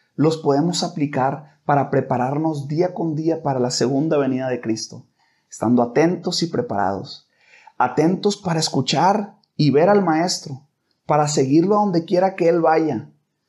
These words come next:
atentos para tener una relación fuerte con Él y preparados para el día en que el enemigo nos quiera atacar día con día, para poder resistir y defendernos, pero también preparados para el día del encuentro, el día del amor,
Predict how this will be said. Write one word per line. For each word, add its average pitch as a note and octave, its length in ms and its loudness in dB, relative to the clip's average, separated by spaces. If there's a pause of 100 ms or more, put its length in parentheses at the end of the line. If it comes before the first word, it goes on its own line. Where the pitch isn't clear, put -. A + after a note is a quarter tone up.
(180)
atentos D3 480 0
para F3 300 0
tener D#3 160 0
una G3 200 0
relación E3+ 580 0
fuerte E3 340 -2
con C#3+ 160 -4
Él C3+ 260 -10 (800)
y F3 120 4
preparados F3 880 2 (300)
para F3 220 4
el D#3 140 4
día G#3 240 2
en A3 80 -2
que A#3 80 0
el G#3+ 60 2
enemigo F3+ 400 0
nos G#3+ 160 -2
quiera F#3 180 0
atacar F#3 640 -2
día D#3+ 320 -2
con E3+ 180 0
día, E3 400 -2 (380)
para C#3+ 260 0
poder D3 280 2
resistir G3+ 880 0
y E3+ 100 2
defendernos, D#3 1000 0 (380)
pero D3 220 2
también D3+ 280 0
preparados E3+ 640 -2
para D#3 300 -2
el B2+ 260 0
día D#3 400 0
del D3+ 160 -2
encuentro, B2 680 -4
el A#2+ 160 2
día C#3 160 2
del C#3 160 0
amor, A#2+ 300 -6